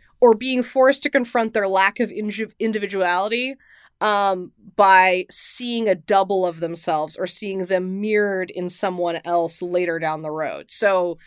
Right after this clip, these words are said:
Char-, Charlie, uh, is definitely an uncanny individual later on for Niles. And all of these things lead us to confronting the fact that we are all going to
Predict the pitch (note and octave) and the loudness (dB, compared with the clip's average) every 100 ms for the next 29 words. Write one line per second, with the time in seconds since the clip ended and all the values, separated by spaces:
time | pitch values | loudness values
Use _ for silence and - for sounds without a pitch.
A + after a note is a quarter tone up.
0 | - - C#4+ C4 B3+ - - - C#4 B3+ | -20 0 2 4 2 -4 -6 0 2 4
1 | B3 A3+ G#3 G3 - F3+ E3+ E3 D#3+ D#3+ | 4 2 0 -2 0 0 0 0 -2 0
2 | G3 F#3 D#3+ G3+ F#3+ G3+ F#3 F3+ E3 D#3 | -2 -2 6 6 6 -4 -6 -4 -6 -8
3 | D3+ G3 G3 G#3+ G#3 G3+ - F#3+ F3+ F3+ | -6 -6 -2 2 2 0 0 -2 -2 -4
4 | F#3 F3 E3 F3 E3 E3 E3 D#3+ F3+ F3 | -6 -6 -4 -4 -4 -8 -6 -2 -2 -2
5 | F3 - F3 E3 D#3 D#3 - F#3 E3+ D#3 | -6 -4 -4 -4 -8 -12 -4 -2 -2 -4
6 | D3 C#3 F#2+ - - - - - - - | -6 -8 -10 -12 -14 -18 -20 -20 -20 2
7 | G#3 G#3 G3 F#3+ G3 _ _ _ _ _ | 6 6 4 0 -6 _ _ _ _ _
8 | G#3+ C4 D4+ B3 A#3+ A#3 A#3 A3+ G3+ G#3 | 6 8 6 0 -4 -2 0 -2 -4 -8
9 | A3+ A3 G#3 - A3+ - G3+ - G#3 G3 | -2 2 2 0 -8 -6 -8 -2 -2 -2
10 | F#3+ F#3+ G3 E3+ E3 - - F#3+ F#3+ G#3 | -6 -4 0 0 0 -6 -2 -2 0 -2
11 | G3 F#3+ F3+ F3+ F#3 F3 F3 | 0 0 0 -2 -4 -6 -10